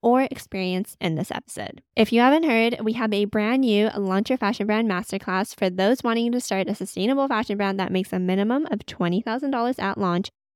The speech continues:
And in this masterclass, I do not hold back.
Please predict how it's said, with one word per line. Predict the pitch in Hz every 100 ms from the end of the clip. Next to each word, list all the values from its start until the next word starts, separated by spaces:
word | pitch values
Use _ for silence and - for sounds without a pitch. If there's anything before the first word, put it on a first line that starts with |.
| -
And | -
in | - 233
this | 269
masterclass, | 240 247 226 - 220 -
I |
do | 214 220
not | 208 208 -
hold | - 254 254
back. | 190 202 262